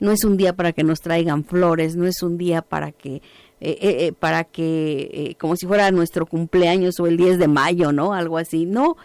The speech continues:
es un día para reflexionar y para ver lo que otras mujeres han pasado para que nosotras estemos el día de hoy disfrutando de la libertad y de la igualdad, de la paridad de género y de,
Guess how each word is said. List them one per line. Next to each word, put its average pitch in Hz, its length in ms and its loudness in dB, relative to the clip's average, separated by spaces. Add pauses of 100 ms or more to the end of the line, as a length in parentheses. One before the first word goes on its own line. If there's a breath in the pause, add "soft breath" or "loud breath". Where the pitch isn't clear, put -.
(280 loud breath)
es 196 240 -4
un 311 160 2
día 254 260 0
para 165 340 -4
reflexionar 151 840 -4
y 196 60 -6
para 156 400 -8 (400 loud breath)
ver 196 420 0
lo 220 140 0
que 165 160 0
otras 226 320 -2
mujeres 185 480 -4
han 175 160 -4
pasado 170 560 -2 (360 loud breath)
para 151 200 -2
que 160 160 -4
nosotras 170 560 -4
estemos 156 480 -6
el 147 100 -8
día 156 160 -6
de 151 140 -6
hoy 143 180 -6
disfrutando 156 720 -6 (460 loud breath)
de 165 140 0
la 202 120 2
libertad 165 680 -2 (120)
y 160 140 -4
de 160 160 -4
la 151 380 -2
igualdad, 185 800 2 (380 soft breath)
de 165 100 -4
la 160 120 -2
paridad 160 460 -2
de 170 100 0
género 170 500 0 (340 loud breath)
y 175 140 -4
de, 185 260 2